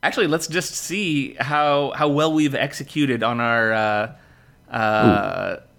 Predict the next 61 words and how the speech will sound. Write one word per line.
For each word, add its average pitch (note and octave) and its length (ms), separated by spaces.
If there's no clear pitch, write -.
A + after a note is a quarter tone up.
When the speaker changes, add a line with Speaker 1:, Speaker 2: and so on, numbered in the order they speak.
Speaker 1:
on B2 120
our, A#2+ 180
our A#2+ 140
mission. D3 260
Let's, D#3 180
I'm G#3+ 80
gonna B3+ 140
read A3+ 100
that G3 120
mission C#3+ 240
statement A#2 340
one C3+ 100
more B2+ 80
Speaker 2:
Executed. A2+ 180
Speaker 1:
time. G#2 120
Let's, - 640
let's D3 100
get D#3+ 140
to D#3 40
the C#3+ 60
back C3+ 240
and B2+ 80
let's B2+ 160
see C3+ 200
how B2 180
we C3 80
did. B2 200
Did F3+ 200
we G#3 160
just D#3 460
throw A#2 500
the C3 100
biggest C3 420
Halloween-themed C#3 760
fraudulent C3 640
luxury C3 340
music C3+ 360
festival C#3 420
and A2 160
opulent C#3 480
glamping C#3+ 420
extravasperience D3+ 920
that C3 120
has B2 180
ever D#3 140
been D#3+ 160
dreamed E3 220
up D#3+ 100
by D#3+ 100
modern D#3 300
man? F3 360
Again, G#2+ 540
I A2+ 60
should - 240
take C3 200
out C3 140
fraudulent. - 580
Speaker 2:
I G2 40
think A2 160
we G2 80
did. F#2 200